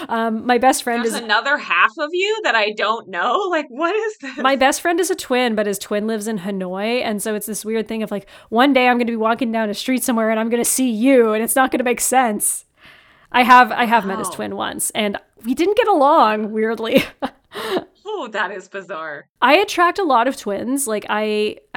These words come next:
Speaker 1: know a weird amount of twins in my life, and I'm convinced it's because I'm a Gemini.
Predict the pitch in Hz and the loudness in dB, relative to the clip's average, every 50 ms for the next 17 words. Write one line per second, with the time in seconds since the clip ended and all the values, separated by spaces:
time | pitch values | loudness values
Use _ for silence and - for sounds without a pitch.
0 | - - - 220 214 214 214 220 233 - 247 233 196 180 180 202 196 208 226 254 | -14 -12 -8 -6 -4 -2 -2 -2 -2 -2 -2 -4 -4 -6 -8 -6 -4 -2 -2 -2
1 | 247 226 220 208 202 208 208 208 - - 196 202 196 - 220 226 233 240 247 254 | -2 -2 -4 -4 -6 -6 -8 -8 -10 -10 -8 -8 -8 -8 -8 -8 -6 -6 -6 -6
2 | - 240 220 214 208 - 233 202 185 190 202 - - - - - 233 - 233 226 | -8 -8 -8 -8 -8 -8 -8 -8 -6 -6 -8 -8 -10 -14 -14 -16 -14 -12 -10 -10
3 | 220 240 226 214 180 - 190 185 196 208 220 240 262 294 320 | -8 -8 -10 -10 -10 -12 -12 -12 -10 -10 -8 -8 -6 -6 -6